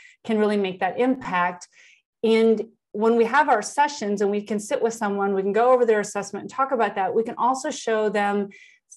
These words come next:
functionally how it's integrated instead of just talking at them about, like, "Oh, you should work on your stress management. Oh, you should meditate more. Oh, you should,"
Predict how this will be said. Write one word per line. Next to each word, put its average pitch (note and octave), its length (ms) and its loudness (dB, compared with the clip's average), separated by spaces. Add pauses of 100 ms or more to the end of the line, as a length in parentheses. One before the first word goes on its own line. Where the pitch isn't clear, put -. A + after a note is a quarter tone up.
(100)
functionally B3+ 500 0
how F3+ 200 -2
it's F3 140 -6
integrated E3 720 -4
instead G3+ 280 2
of A3 80 8
just A3 160 0
talking A3+ 400 -4
at A#3 240 -2
them F3+ 160 -4
about, F3+ 240 2
like, G#3+ 160 0
"Oh, E4+ 220 4
you B3 160 2
should C#4+ 240 -4
work D4 180 -2
on C#4+ 60 0
your C#4 80 -2
stress D4 260 -4
management. D4 540 -2
Oh, C#4 140 2
you C#4 120 2
should B3+ 180 -6
meditate A#3 460 0
more. F#3 320 -2
Oh, A#3+ 160 6
you A#3 140 2
should," G#3+ 240 -6